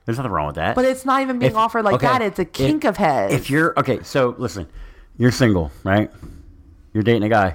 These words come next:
Speaker 1: right? Say, whatever. Say the guy, uh, he won the Powerball. Whatever. You don't know that, right?
Speaker 2: Right.
Speaker 1: And he's like, and you're just talking about your problems. "Oh, I gotta pay my car insurance. Uh, uh, my check was shortchanged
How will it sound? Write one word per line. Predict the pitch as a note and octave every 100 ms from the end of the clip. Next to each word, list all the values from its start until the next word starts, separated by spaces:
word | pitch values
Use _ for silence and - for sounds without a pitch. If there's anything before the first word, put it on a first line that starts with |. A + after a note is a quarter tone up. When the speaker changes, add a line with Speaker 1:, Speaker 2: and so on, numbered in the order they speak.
| -
Speaker 1:
right? | G#2 G#2 - _ _ _ _
Say, | A#2+ B2+ - _ _ _ -
whatever. | C3+ C#3+ G#2 -
Say | C3
the | C3
guy, | D#3 D#3 D3+ D3
uh, | C#3+ C#3 C3+ -
he | C#3 D3
won | D3+ D3
the |
Powerball. | D3+ C3 F2 D2 - _ _
Whatever. | C3+ F#2+ G2 A2 _ -
You |
don't | F#3 A#2
know | E2+
that, | F2 -
right? | C3 - - _ _ _ _ _
Speaker 2:
Right. | F3 - - _ _ C3
Speaker 1:
And | C3+ C3+ C3 B2
he's | G#2 C3+ B2
like, | C3+ C3 - _ _ _ _ - _ C3
and | C3+
you're | C#3+
just | F3 -
talking | - C#3 B2+
about | A2 F2
your | F2
problems. | F#2+ E2+ E2+
"Oh, | E2
I | F#2+ D#2+ D#2+
gotta | F#2 F2+
pay | -
my | F2 D#2+
car | - F#2
insurance. | F2+ - F#2+ F#2 E2
Uh, | D2 - - - - - _ _ -
uh, | - E2
my | E2 F#2
check | - - A2+
was | F#2+ E2+
shortchanged | - - G#2+ - G#2+ G#2+ G#2+ G#2 -